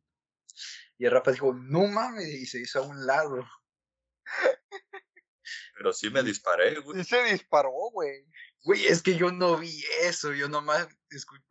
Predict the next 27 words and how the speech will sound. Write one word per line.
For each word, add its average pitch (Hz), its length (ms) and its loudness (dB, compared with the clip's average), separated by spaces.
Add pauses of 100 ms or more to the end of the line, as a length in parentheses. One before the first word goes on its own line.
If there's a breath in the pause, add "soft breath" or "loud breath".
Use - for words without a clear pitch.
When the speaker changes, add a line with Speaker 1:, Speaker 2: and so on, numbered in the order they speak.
(180)
Speaker 1:
escuché, 156 460 6 (280)
escuché 143 600 -10
el 147 160 -12 (180)
"no 156 340 -6
mames" 170 640 -2
de, 113 460 -4
este, - 600 -14
de, 123 600 -2 (100)
de 117 220 6
Rafa 139 320 6
y 127 40 6
se 135 220 2
quitó. 127 500 -10 (880)
Speaker 2:
No, 98 200 2
güey, 110 220 4
sí 107 120 -6
me 113 120 0
disparé, 98 380 4
por 113 180 0
eso 123 160 -2
me 117 120 -4
soltó, 110 540 0
güey. 127 140 -4
Speaker 3:
Sí, - 760 -20 (160)
pero 127 220 -14
mames, 123 300 -10
güey. 131 340 -4